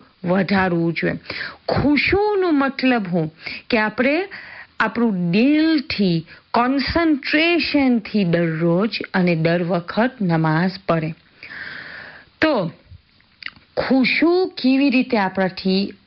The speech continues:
increase કરાય, વધારાય? Concentration, focus આપણાથી કેવી રીતે વધારાય? One, number one, કે નમાઝ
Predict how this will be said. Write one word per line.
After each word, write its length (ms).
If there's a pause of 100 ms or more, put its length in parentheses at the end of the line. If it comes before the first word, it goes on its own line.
(600)
increase 560 (200)
કરાય, 300
વધારાય? 840 (600)
Concentration, 1500
focus 760 (120)
આપણાથી 340
કેવી 420
રીતે 500 (520)
વધારાય? 760 (400)
One, 420 (280)
number 420
one, 420 (460)
કે 460
નમાઝ 920